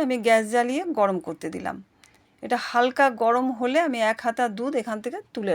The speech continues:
রাখবো, কি মিল্ক পাউডারটা সেটা দিয়ে গুলে নেব। এখানে দেখো হালকা গরম দুধ আমি একটু কাপে তুলে নিয়েছি,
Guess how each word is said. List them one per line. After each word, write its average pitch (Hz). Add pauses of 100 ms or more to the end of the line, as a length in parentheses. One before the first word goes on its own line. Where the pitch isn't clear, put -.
রাখবো, 160 (600)
কি 226 (120)
মিল্ক 240
পাউডারটা 226 (100)
সেটা 208 (100)
দিয়ে 240 (1400)
গুলে 202
নেব। 170 (2000)
এখানে 262 (100)
দেখো 254 (580)
হালকা 247 (120)
গরম 240 (120)
দুধ 262 (100)
আমি 240
একটু 269 (100)
কাপে 240
তুলে 233
নিয়েছি, 226